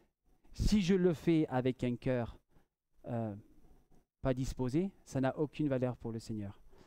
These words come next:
En revanche, si j'amène une somme beaucoup plus petite, dix euros, et que j'ai à cœur vraiment de donner ça de tout mon cœur pour faire plaisir à Dieu,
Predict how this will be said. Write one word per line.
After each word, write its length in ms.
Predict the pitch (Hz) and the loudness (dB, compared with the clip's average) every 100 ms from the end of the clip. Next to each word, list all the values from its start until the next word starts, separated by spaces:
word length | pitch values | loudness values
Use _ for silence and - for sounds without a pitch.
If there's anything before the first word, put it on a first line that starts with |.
| - - | -20 -8
En 80 | 120 | -2
revanche, 300 | 143 170 190 - | 2 2 2 -4
si 200 | 147 143 | -6 0
j'amène 480 | 135 151 151 139 123 - - - - | 2 4 4 2 0 -6 -20 -20 -8
une 160 | 131 131 | -4 -2
somme 320 | - 151 135 | 0 0 0
beaucoup 380 | 120 143 156 160 | 0 -2 -2 -4
plus 180 | - 156 | -4 -6
petite, 420 | - 160 - - _ _ - 131 | -4 -6 -6 -16 _ _ -16 -10
dix 300 | 127 151 147 | -4 0 2
euros, 320 | 139 151 135 - - - - - | 2 0 -2 -8 -20 -20 -14 -8
et 100 | 135 | -6
que 260 | 143 131 113 _ - - | -2 -2 -4 _ -20 -10
j'ai 180 | 120 139 | 0 2
à 120 | 135 | 2
cœur 300 | - 151 127 | 0 0 0
vraiment 420 | 117 156 160 156 | 0 0 2 2
de 160 | 135 123 | 0 -4
donner 260 | 127 139 | -2 -2
ça 320 | 123 - 139 127 | -2 -2 -2 -2
de 180 | 117 120 - | -6 -10 -6
tout 120 | - 233 | 0 2
mon 220 | 185 165 | 2 0
cœur 240 | - 170 | 0 -4
pour 220 | - 165 | -2 -4
faire 180 | - 208 | 0 0
plaisir 360 | - 170 147 127 | 2 2 2 0
à 60 | |
Dieu, 220 | 131 156 | 0 -2